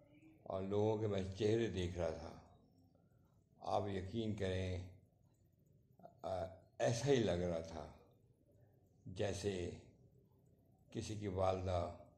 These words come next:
अभी कोई एक घंटा पहले फौत हुई हो, तो उसके चेहरे के ऊपर जो गम की कैफियत और तासुरात होते हैं,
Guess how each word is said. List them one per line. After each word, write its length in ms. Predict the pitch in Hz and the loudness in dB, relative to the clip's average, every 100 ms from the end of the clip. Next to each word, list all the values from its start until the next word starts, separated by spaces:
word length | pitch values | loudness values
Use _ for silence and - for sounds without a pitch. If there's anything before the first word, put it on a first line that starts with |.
| - _ - _ - _ _ _ - _ _ _ - | -20 _ -20 _ -20 _ _ _ -20 _ _ _ -8
अभी 260 | 101 101 | -2 -2
कोई 280 | 98 101 92 | -2 -4 -2
एक 160 | 104 95 | -4 -2
घंटा 320 | 87 87 101 | -4 -2 -2
पहले 300 | 98 95 92 | 0 0 0
फौत 360 | 92 92 95 90 | 0 0 0 -4
हुई 260 | 85 85 | -4 -4
हो, 240 | 82 76 - - - - - _ _ - - - - 120 | -4 -6 -12 -20 -20 -20 -20 _ _ -20 -18 -16 -10 -2
तो 120 | 120 | 2
उसके 360 | 117 - 117 | 2 2 0
चेहरे 400 | 104 - 104 110 | 0 0 2 2
के 160 | 123 117 | 2 2
ऊपर 340 | 110 113 110 | 2 4 4
जो 460 | 95 101 98 92 87 87 | 2 0 0 0 -2 0
गम 340 | 95 110 107 | 0 0 -2
की 160 | 95 92 | -4 -6
कैफियत 880 | 92 95 85 85 92 104 98 90 - - - - - - - - | -2 0 0 -4 -4 -2 -2 -4 -14 -20 -20 -20 -20 -20 -20 -4
और 200 | 101 104 | -2 -2
तासुरात 840 | - 104 98 107 104 92 110 120 | -2 -2 -2 0 2 6 6 6
होते 360 | 95 90 90 90 | 2 -4 -2 -2
हैं, 460 | 80 78 76 - | -2 -6 -12 -16